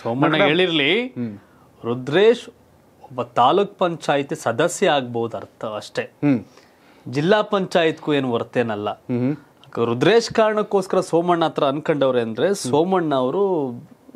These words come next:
Speaker 1: ಬೇರೆ ತರ ಆಲೋಚನೆ ಮಾಡ್ತಾವ್ರೆ ಅಂತ.
Speaker 2: ಮತ್ತೊಂದ್ ಕಡೆ
Speaker 1: ರುದ್ರೇಶ್ ಯಾಕೆ, ಯಾಕೆ ಗೊತ್ತಾ ಹೇಳ್ತಾ ಇದ್ರೆ, ರುದ್ರೇಶ್ ಇವತ್ತಿನವರೆಗೂ
Speaker 2: ಹ್ಮ್.
Speaker 1: ಒಂದ್ ತಾಲೂಕ್ ಪಂಚಾಯತ್ ಗೆದ್ದಿಲ್ಲ, ಒಂದ್ ಜಿಲ್ಲಾ ಪಂಚಾಯತ್ ಗೆದ್ದಿಲ್ಲ.
Speaker 2: ಹ್ಮ್.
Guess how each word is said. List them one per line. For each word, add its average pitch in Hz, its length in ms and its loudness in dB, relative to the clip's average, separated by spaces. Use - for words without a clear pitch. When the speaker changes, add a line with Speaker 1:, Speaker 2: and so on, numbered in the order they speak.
Speaker 1:
ಬೇರೆ 160 220 0
ತರ 156 140 2
ಆಲೋಚನೆ 123 360 0
ಮಾಡ್ತಾವ್ರೆ 101 380 -8
ಅಂತ. 104 120 -16
Speaker 2:
ಮತ್ತೊಂದ್ 143 260 -4
ಕಡೆ 139 180 2
Speaker 1:
ರುದ್ರೇಶ್ 247 380 4
ಯಾಕೆ, 202 260 2
ಯಾಕೆ 196 120 4
ಗೊತ್ತಾ 185 220 -2
ಹೇಳ್ತಾ 127 220 -4
ಇದ್ರೆ, 123 140 0
ರುದ್ರೇಶ್ 226 360 4
ಇವತ್ತಿನವರೆಗೂ 202 560 0
Speaker 2:
ಹ್ಮ್. 131 320 -8
Speaker 1:
ಒಂದ್ 143 160 -2
ತಾಲೂಕ್ 220 340 4
ಪಂಚಾಯತ್ 185 360 0
ಗೆದ್ದಿಲ್ಲ, 151 280 0
ಒಂದ್ 165 120 -4
ಜಿಲ್ಲಾ 139 200 2
ಪಂಚಾಯತ್ 139 380 -2
ಗೆದ್ದಿಲ್ಲ. 120 340 -4
Speaker 2:
ಹ್ಮ್. 131 420 -4